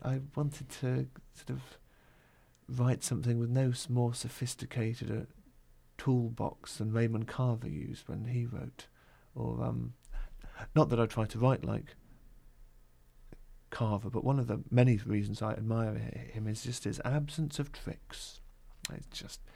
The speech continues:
prose and people, and, and my God, they're wonderful.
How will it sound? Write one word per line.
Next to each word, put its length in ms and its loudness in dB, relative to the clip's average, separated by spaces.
prose 520 4
and 160 -4
people, 500 -10
and, 340 -2
and 340 -2
my 300 4
God, 320 2
they're 200 0
wonderful. 560 -6